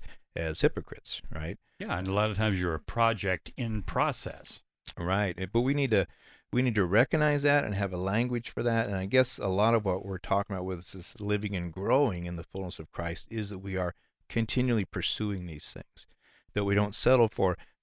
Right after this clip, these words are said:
Speaker 1: just the new identity, but we pursue the new nature,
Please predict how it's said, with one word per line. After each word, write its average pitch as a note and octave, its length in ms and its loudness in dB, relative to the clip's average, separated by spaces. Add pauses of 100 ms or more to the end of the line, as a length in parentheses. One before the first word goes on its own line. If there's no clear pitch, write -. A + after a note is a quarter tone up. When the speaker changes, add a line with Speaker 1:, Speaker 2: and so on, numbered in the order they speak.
(180)
Speaker 1:
just - 340 2
the G#2 80 -2
new F#2+ 180 0
identity, E2+ 640 0
but E2+ 160 -8
we F2+ 140 -6
pursue F#2+ 680 -2 (300)
the F#2 100 -6
new F2+ 200 -4
nature, E2+ 480 -6